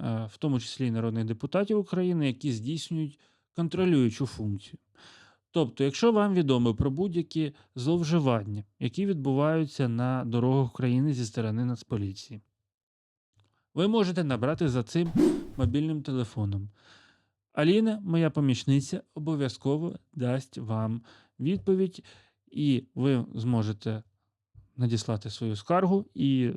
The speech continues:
з цими всіма питаннями ми будемо розбиратись. Обов'язково на це ува-, увагу будемо звертати.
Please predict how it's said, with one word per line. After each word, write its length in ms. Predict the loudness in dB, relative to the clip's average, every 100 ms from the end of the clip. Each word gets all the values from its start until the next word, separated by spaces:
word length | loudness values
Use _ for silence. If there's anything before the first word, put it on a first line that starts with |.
| -6 -4 0
з 100 | 2
цими 280 | 4 4 2
всіма 360 | 0 -4 -4
питаннями 640 | -6 -2 2 2 2 -2 -4
ми 180 | -2 0
будемо 440 | 2 2 4 2
розбиратись. 720 | 0 -4 -4 -6 -14 -20 -20 _ _ -20 _ _
Обов'язково 720 | 0 4 4 4 4 6 6
на 120 | 2
це 140 | 2 2
ува-, 360 | 2 2 0
увагу 440 | 2 4 4 2 -2
будемо 520 | -4 -2 0 0 -2
звертати. 580 | -4 -2 -2 -4 -8